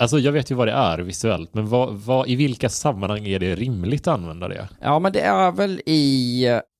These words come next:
Speaker 2: ja, det här har
Speaker 1: mening.
Speaker 2: jag ändå k-, slått upp tusen gånger
Speaker 1: <laughs>
Speaker 2: för att, eh, det är en, alla som skriver någonting hamnar någon gång i livet i en fas då man tycker det känns fräscht och kul och spännande och
Speaker 1: Ja.
Speaker 2: nytt.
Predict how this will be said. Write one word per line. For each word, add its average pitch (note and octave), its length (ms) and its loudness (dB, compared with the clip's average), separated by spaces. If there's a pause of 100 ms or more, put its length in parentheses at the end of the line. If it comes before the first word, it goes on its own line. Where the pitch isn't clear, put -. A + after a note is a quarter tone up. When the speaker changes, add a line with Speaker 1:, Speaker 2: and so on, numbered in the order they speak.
Speaker 2:
ja, A2+ 200 2
det A#2 100 2
här F3 200 4
har F#3 60 2
Speaker 1:
mening. F3+ 160 2
Speaker 2:
jag F3 120 2
ändå D#3+ 180 0
k-, - 360 -12
slått D#3 420 0
upp - 320 0
tusen C3 440 0
gånger B2+ 480 2
Speaker 1:
<laughs> - 100 -4
Speaker 2:
för C#3 180 2
att, E3 320 0
eh, B2+ 120 2
det B2 160 0 (220)
är C3 60 2
en, A#2+ 260 -2 (180)
alla D3+ 280 2
som D3 140 -2
skriver C#3+ 320 0
någonting A#2 360 -2
hamnar B2 280 0
någon B2 220 4
gång A#2+ 120 0
i A#2 40 0
livet A2 380 2
i A#2 40 2
en G#2 120 0
fas C3+ 760 0
då B2+ 140 2
man A#2+ 240 2 (360)
tycker B2 240 0
det G#2+ 60 4
känns - 460 -4 (140)
fräscht G#2+ 600 0 (100)
och - 120 -6 (240)
kul G#2+ 480 2
och G#2 200 0 (480)
spännande A2 720 0
och C#3+ 120 2
Speaker 1:
Ja. - 40 4
Speaker 2:
nytt. - 520 0